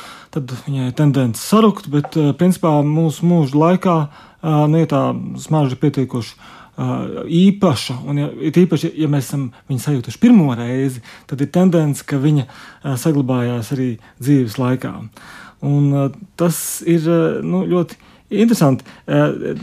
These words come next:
tas jautājums, vai tās, ā, smaržu atmiņas ir precīzas, nu, visticamāk, nē.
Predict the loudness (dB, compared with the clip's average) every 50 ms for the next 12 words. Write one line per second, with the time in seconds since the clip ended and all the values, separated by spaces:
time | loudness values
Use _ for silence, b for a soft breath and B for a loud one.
0 | -8 -6 -4 0 4 4 4 4 4 2 2 2 0 0 0 0 -2 -4 -6 -8
1 | -14 -14 -12 -8 -4 -2 0 0 0 -2 -4 -4 0 0 2 2 2 2 2 0
2 | -2 0 -2 -2 -2 -2 -4 -4 -6 -6 -8 -2 0 2 2 2 0 0 0 0
3 | 0 -2 -4 -8 -10 -14 -16 -18 -18 -16 -16 -12 -8 -6 -4 -2 -2 -2 -2 -2
4 | -2 2 2 4 2 2 2 2 4 4 4 4